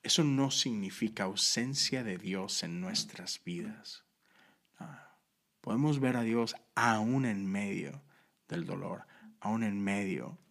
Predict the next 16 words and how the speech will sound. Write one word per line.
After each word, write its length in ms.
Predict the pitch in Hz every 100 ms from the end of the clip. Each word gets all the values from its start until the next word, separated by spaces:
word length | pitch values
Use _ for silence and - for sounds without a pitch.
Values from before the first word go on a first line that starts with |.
| -
del 120 | -
luto, 480 | 98 104 107 - 131 -
aún 280 | 107 107
en 160 | 113 113
medio 520 | 107 104 104 95 - -
de 120 | -
la 100 | 92
muerte. 600 | - 87 95 - - - _ _ _ _ _ _ _ _ _ _ _ _ _ -
Y 100 | 104
un 140 | 98
día 400 | 104 113 120 117
lo 160 | - 98
veremos 420 | 98 95 92 -
plenamente 920 | - 95 92 95 92 95 - 95 -
en 320 | - 98 101 107
resurrección, 1000 | 113 - - 107 - - - - 120